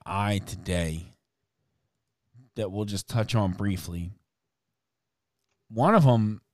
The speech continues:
again, I might sound crazy. Give me the Brooklyn Nets, I think. Minus three and a half is the best number out there. And against, uh, the Washington Wizards.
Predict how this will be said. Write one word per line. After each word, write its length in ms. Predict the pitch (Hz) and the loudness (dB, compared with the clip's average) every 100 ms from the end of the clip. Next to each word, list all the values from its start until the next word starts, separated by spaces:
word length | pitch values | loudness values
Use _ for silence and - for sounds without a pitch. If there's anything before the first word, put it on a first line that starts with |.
| _ _ | _ _
again, 420 | 98 104 131 156 | -8 2 6 8
I 120 | 131 107 | 8 8
might 220 | 110 117 | 6 4
sound 300 | - 127 120 | 4 4 4
crazy. 640 | 123 139 147 120 110 139 _ _ _ _ _ _ | 2 0 2 0 -2 -6 _ _ _ _ _ _
Give 140 | - 95 | -4 4
me 100 | 113 | 4
the 80 | |
Brooklyn 400 | 127 135 139 139 | 4 0 2 4
Nets, 260 | 131 135 - | 4 4 2
I 80 | 110 | -2
think. 300 | 95 95 92 131 _ _ _ _ _ _ _ _ _ _ _ _ _ _ _ _ _ _ | 0 -6 -6 -10 _ _ _ _ _ _ _ _ _ _ _ _ _ _ _ _ _ _
Minus 380 | 90 92 123 123 | -4 2 2 2
three 200 | - 127 | 2 4
and 80 | 127 | 4
a 40 | |
half 300 | 120 131 139 | 4 2 0
is 60 | - | -2
the 60 | |
best 300 | 113 117 117 | -4 -2 0
number 260 | 123 120 117 | 0 0 0
out 240 | 117 127 | 2 2
there. 320 | - 110 107 98 110 _ | 0 -2 0 -2 -8 _
And 640 | 95 95 95 98 95 87 _ _ _ _ _ _ _ _ _ _ _ _ _ | 0 2 4 4 2 -2 _ _ _ _ _ _ _ _ _ _ _ _ _
against, 580 | 110 110 107 95 - - | -6 -2 -2 -2 -4 0
uh, 320 | 101 101 98 95 - _ _ _ _ _ | 2 4 2 -2 -12 _ _ _ _ _
the 100 | 98 | -8
Washington 640 | 92 92 104 117 104 104 98 | -2 0 0 -2 -4 -4 -2
Wizards. 600 | 107 113 90 98 - | -2 -2 -6 -10 -14